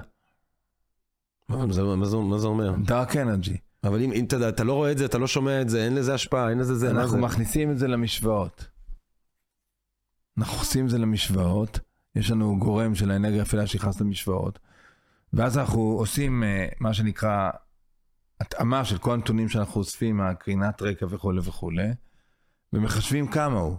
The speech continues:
Speaker 2: זה, זה כי-, כאילו יש משוואה, ו-X ועוד Y, אה, חמש ועוד שבע ועוד שבע עשרה ועוד סימן שאלה שווה ארבעים ושתיים.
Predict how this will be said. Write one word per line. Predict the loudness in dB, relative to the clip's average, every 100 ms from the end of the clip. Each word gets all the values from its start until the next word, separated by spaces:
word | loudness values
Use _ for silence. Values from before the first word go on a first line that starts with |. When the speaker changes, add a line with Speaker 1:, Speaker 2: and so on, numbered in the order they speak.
| -6
Speaker 2:
זה, | -8 -8
זה | -6 -4
כי-, | -2 -4 0
כאילו | 0 2
יש | 0 -2
משוואה, | -2 -2 0 0 2 0 -2 -8 _ _ _ _ -2
ו-X | 0 2 2 2 0 0 0 0 0 0
ועוד | 0 0
Y, | 0
אה, | 0 0 0 -2 0 -2 -4
חמש | -4 -4 -2 -2 -2 -4 -4
ועוד | -6 -4
שבע | -4 -2 -2 -2
ועוד | -4 -4
שבע | -4 -2 -2
עשרה | -4 -6
ועוד | -4 -4 -4
סימן | -4 -2 -2
שאלה | -4 -4 -2 -2 -2 -6 -12 _ _
שווה | -6 -2 0
ארבעים | 0 -2 -2 -2
ושתיים. | -4 -6 -6